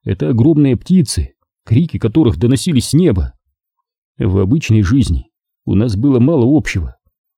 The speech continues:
но неудавшаяся мечта скрашивала наши отношения.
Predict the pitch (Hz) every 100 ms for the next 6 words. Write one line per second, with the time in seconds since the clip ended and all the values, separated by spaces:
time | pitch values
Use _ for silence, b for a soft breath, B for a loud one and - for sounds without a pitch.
0 | - 101 107 110 104 123 - 107 - 110
1 | 107 - 156 - - 151 - 107 110 120
2 | - 113 107 117 - 139 80 60